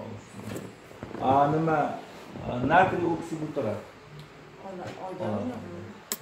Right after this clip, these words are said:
Speaker 1: Nimachi? Endi buni boshqacha nomi, a, shuni so'rayapman. A, pramidol ola-, olganmisiz?
Speaker 2: Yo'q, olmagan.
Speaker 1: Olmagan.
Speaker 2: Pramidol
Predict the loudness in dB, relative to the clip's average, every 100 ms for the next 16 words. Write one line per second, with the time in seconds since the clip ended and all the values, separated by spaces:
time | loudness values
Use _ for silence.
0 | -2 0 2 0 -2 -4 -4 -2 -2 -4
1 | -8 -16 -16 -10 0 2 6 6 6 2
2 | 0 6 8 8 4 -4 -8 -8 -6 -6
3 | -6 -6 0 4 4 2 0 -4 -6 -10
4 | -14 -16 -18 -16 -10 -8 -4 8 10 10
5 | 12 12 12 12 10 8 4 4 2 -2
6 | -8 -12 -10 -10 -8 -8 -8 -8 -4 0
7 | 0 -2 -8 -10 -10 -10